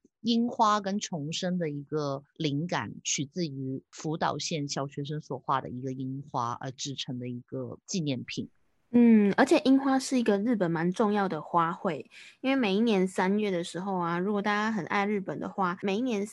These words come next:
Speaker 2: 二、三月其实是台湾这边或是香港吧，就是会狂飞日本的一个季节，因为樱花开了。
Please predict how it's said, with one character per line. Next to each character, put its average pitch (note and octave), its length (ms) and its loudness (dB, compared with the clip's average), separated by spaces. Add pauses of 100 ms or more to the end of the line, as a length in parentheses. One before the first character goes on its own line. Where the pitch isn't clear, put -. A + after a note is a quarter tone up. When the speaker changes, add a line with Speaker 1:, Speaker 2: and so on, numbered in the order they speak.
(160)
Speaker 2:
二、 A#3 200 2
三 G3+ 320 0
月 G#3 140 0
其 G3 180 0
实 F#3+ 120 2
是 G#3+ 440 0 (120)
台 F#3+ 180 0
湾 G#3 180 2
这 A3 100 2
边 G3+ 400 0 (120)
或 D#4 120 6
是 C#4 100 4
香 A#3+ 240 6
港 F3 240 4
吧， D#3 260 2
就 A#3 100 2
是 A#3+ 220 4
会 A#3+ 220 2
狂 G#3 280 4
飞 A3 240 2
日 A#3+ 140 6
本 F#3+ 220 0
的 G3 100 4
一 - 20 4
个 F#3 200 4
季 F#3+ 220 2
节， - 260 0
因 G#3+ 100 2
为 A3 140 4
樱 G#3 200 4
花 F3+ 200 0
开 D#3+ 420 -4
了。 E3 240 -6